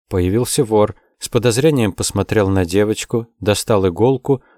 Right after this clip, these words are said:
вдернул нитку и, подсев, посмотрел на распухшую рану. «Черная, густая», дотронулся до нее пальцем, а после понюхал. «Плохо дело. Гниль проникла глубоко. Надо».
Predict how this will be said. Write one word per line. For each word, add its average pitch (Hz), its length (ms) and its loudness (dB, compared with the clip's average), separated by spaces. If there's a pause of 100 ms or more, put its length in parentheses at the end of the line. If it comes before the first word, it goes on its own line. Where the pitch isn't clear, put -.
вдернул 107 520 2
нитку 143 500 0
и, 123 100 -2
подсев, - 520 -2
посмотрел 120 640 -2
на 110 120 -2
распухшую 98 680 -2
рану. 73 320 -6 (760)
«Черная, 110 640 0 (180)
густая», 98 640 -2 (260)
дотронулся 98 600 -2
до 90 100 -2
нее 87 180 -2
пальцем, 113 540 -2 (320)
а 101 120 -4
после 135 360 -2
понюхал. - 720 -6 (840)
«Плохо 135 460 2
дело. 135 360 0 (300)
Гниль 110 360 0
проникла 123 500 0
глубоко. 131 680 2 (280)
Надо». 113 400 2